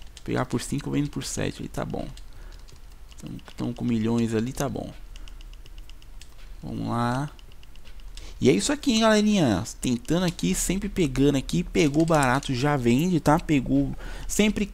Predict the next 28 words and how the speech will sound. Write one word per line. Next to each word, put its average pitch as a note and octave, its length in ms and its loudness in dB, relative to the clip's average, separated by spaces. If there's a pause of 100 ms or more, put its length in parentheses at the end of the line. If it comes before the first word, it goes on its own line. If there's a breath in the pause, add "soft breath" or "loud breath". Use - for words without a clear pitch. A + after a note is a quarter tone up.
(140)
cada D#3+ 300 6
venda C#3 260 6
tem D3+ 220 0
desconto D3 500 2
de B2+ 80 -2
cinco - 280 -4
por C#3 120 2
cento, D3 520 2
tá? E3 260 6 (140)
Em B2 100 -4
cada A#2+ 340 4
venda. B2 360 2
Então, B2+ 320 2
vocês A#2+ 240 0
são A#2+ 260 -2
novos A2+ 840 4
aí, C#3 460 2 (420 loud breath)
não A2+ 140 0
manja A#2+ 400 4
muito, C3 560 2
né? C3+ 260 6 (460 loud breath)
Esse - 160 6
daqui E3+ 220 4
a - 20 4
gente F3 80 2
já E3+ 80 8
passou, F3 460 2
né? A2+ 160 4